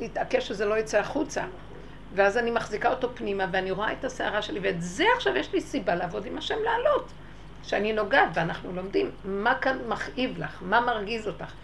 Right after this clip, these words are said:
ואת רואה את הנקודות, הגאווה, הכעס, השנאה, ואת רואה דברים חוזרים ונשנים, אז את יודעת שאת, יש לך את הנקודה שמת-,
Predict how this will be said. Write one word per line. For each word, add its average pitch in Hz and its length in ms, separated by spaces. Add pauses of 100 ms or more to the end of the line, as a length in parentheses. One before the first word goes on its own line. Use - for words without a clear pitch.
(360)
ואת 175 300
רואה 185 300
את 190 120
הנקודות, 214 600
הגאווה, 170 800 (1200)
הכעס, 220 400
השנאה, 196 340
ואת 185 160
רואה 202 120
דברים 202 260
חוזרים 208 380
ונשנים, 226 420
אז 190 140
את - 120
יודעת 208 260
שאת, 180 380
יש 185 140
לך - 160
את 190 120
הנקודה 185 340
שמת-, 196 260